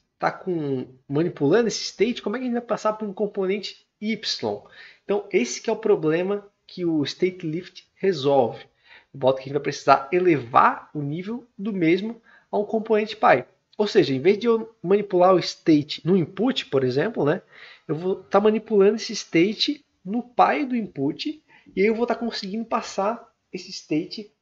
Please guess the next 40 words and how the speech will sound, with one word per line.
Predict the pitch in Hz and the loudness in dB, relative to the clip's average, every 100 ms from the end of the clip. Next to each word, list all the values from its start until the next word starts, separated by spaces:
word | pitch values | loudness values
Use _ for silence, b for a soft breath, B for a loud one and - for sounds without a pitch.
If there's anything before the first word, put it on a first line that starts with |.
| - | -4
pra | 196 | -2
dois | 165 202 214 | 4 4 4
componentes | 220 202 214 170 156 160 202 196 - _ _ _ | -6 -4 -2 0 -2 -6 -8 -8 -10 _ _ _
distintos. | 139 170 - - - 233 165 - - - - _ _ | -12 -6 -6 -4 0 0 -2 -6 -8 -8 -12 _ _
Consequentemente, | 151 143 175 190 - 214 247 233 - - | -10 -6 -2 -2 -2 -2 -2 -4 -12 -8
em | 226 | -4
um | 220 254 - | -4 -4 -2
eu | 165 | -4
posso, | 156 151 135 - - 123 123 - b b b | 0 2 2 0 -4 -2 -4 -12 b b b
é, | 123 117 107 117 120 - _ _ _ | -2 0 0 -2 -8 -16 _ _ _
pegar | 147 131 139 233 | -6 0 4 4
o | 214 | 2
state, | - - 202 - | -4 -4 -6 -4
manipular, | 143 135 143 127 196 196 127 117 | -6 -6 -2 2 2 2 -2 -4
adicionar | 120 - 139 117 131 - 160 | -6 -4 -2 2 2 2 -2
algum | 135 135 | -4 0
dado | 127 127 135 | 4 6 4
ao | |
state, | 180 - 180 202 - _ - | 0 -2 -2 -2 -12 _ -8
e | |
no | 269 | -4
outro | 240 | -4
eu | 254 | -4
posso | 233 | -6
fazer | - 208 196 208 B B B | -2 2 2 0 B B B
uma | 226 | 2
lógica | 208 208 202 | 4 4 -2
totalmente | 208 208 214 - | -6 -4 -6 -10
diferente. | - - 220 196 - - | -14 -4 0 0 0 -6
É | 143 147 | 0 2
essa | 180 - | 2 0
a | 202 | -2
ideia, | 180 143 127 | 4 4 4
que | - | 0
eu | 143 | -4
posso | 139 139 | -2 -4
compartilhar | - 170 165 160 156 147 233 | -6 -8 -6 -6 -4 -2 -2
esse | 262 - | -4 -8
estado | 208 - 190 185 208 | -12 -4 2 4 2
e | 233 | -4